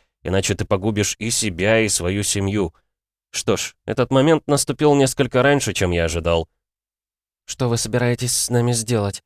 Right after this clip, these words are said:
Я впервые услышал дрожащий голос Лиды. «Проучить. И поверьте, я до сих пор не решил, оставлять вас в живых или нет. Сейчас вопрос стоит скорее так.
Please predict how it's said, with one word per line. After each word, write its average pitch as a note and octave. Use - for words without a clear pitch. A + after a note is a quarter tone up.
Я D#2+
впервые F2+
услышал F2
дрожащий E2+
голос E2
Лиды. E2
«Проучить. B2
И G#2+
поверьте, D3
я C3
до A2+
сих -
пор C3+
не C3
решил, B2
оставлять G#2
вас G2
в E2
живых F#2+
или G2
нет. F2+
Сейчас C#3
вопрос C#3
стоит C#3
скорее B2+
так. F#2+